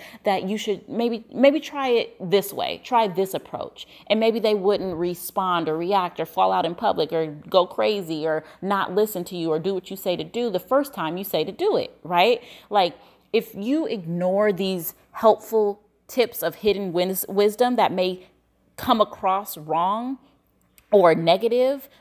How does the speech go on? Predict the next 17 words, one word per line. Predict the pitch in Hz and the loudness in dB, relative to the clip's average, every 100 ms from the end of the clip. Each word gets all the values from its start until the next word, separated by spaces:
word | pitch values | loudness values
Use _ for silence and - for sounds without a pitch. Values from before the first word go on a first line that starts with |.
| - | -2
but | 208 | 0
it's | 196 | 0
good | - 147 180 208 214 | -4 -8 4 6 6
feedback | 208 - 180 196 233 269 - - | 2 -10 -10 -2 0 -2 -6 -4
and | 180 | -2
it's | 151 143 | -2 -6
useful, | 139 156 220 - 294 294 - | -8 -6 -6 -4 0 0 0
and | 175 165 | -4 -2
maybe | 190 196 196 | -2 -2 -2
if | 190 - | -4 -4
you | |
try | 165 - 170 170 | -12 -4 0 2
it, | 220 220 | 0 -4
you | 190 | -6
just | 151 - | -8 -8
ignore | 143 147 147 202 | -8 -4 -2 -2
it, | 277 | -2